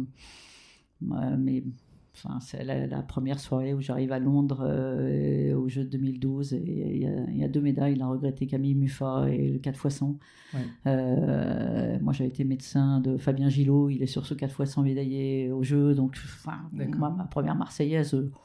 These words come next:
Speaker 1: voilà, j'ai beau être ministre, je mets des larmes, hein.
Speaker 2: Mhm.
Speaker 1: Euh, donc ça, c'est, c'est des moments, oui, c'est des moments, euh, moi,
Speaker 2: Et les quatre-vingt-dix baffes, elles sont plus de, plus, plus fortes, plus dures quand on est, euh, ministre ou quand on est élu local ?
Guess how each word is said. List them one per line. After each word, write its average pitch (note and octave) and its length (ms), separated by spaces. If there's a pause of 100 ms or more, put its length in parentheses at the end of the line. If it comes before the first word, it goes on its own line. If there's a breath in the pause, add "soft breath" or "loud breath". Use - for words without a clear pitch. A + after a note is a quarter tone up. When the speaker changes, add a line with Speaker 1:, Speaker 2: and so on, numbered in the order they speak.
(260 loud breath)
Speaker 1:
voilà, F3+ 180
j'ai D#3+ 100
beau D#3 120
être D3+ 120
ministre, D3+ 460
je C#3 80
mets C#3+ 80
des D3+ 100
larmes, E3+ 240
hein. E3 120
Speaker 2:
Mhm. F3+ 140 (380 loud breath)
Speaker 1:
Euh, C#3+ 1160
donc C#3 180
ça, - 280
c'est, C#3 280
c'est - 200
des C#3 100
moments, C3+ 720
oui, C3 180
c'est - 180
des - 100
moments, - 540
euh, - 40 (100)
moi, - 180 (600)
Speaker 2:
Et D3+ 80
les D3+ 100
quatre-vingt-dix D#3 460
baffes, D#3 240
elles D#3+ 100
sont D#3+ 140
plus - 160
de, D#3+ 100
plus, - 380
plus - 180
fortes, F#3+ 340
plus E3 140
dures E3+ 220
quand D#3+ 200
on D#3 100
est, D3 160
euh, C3+ 360 (200)
ministre E3 440
ou D#3+ 60
quand D3 180
on C#3+ 80
est C3+ 180
élu C3 140
local ? C#3 460